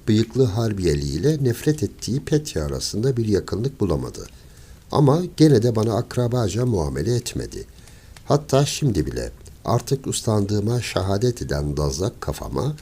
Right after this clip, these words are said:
göbeğime, uysal görünüşüme rağmen ağabeyimi görmeye gittiğim zaman hala bana yan gözle bakar, orada bulunmam rahatını kaçırır.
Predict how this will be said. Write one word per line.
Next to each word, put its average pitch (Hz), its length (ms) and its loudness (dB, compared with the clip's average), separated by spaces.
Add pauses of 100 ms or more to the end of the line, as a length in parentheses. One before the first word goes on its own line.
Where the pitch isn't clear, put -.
(420)
göbeğime, 85 680 4 (240)
uysal 127 400 2
görünüşüme 104 680 0
rağmen 69 440 0 (500)
ağabeyimi 123 600 4
görmeye 110 400 2
gittiğim 110 500 -2
zaman 107 400 0 (100)
hala 104 500 0
bana 92 220 0
yan 120 300 2
gözle 85 400 0
bakar, 135 400 -2 (400)
orada 123 400 4
bulunmam 95 540 0
rahatını 95 520 0
kaçırır. - 640 -8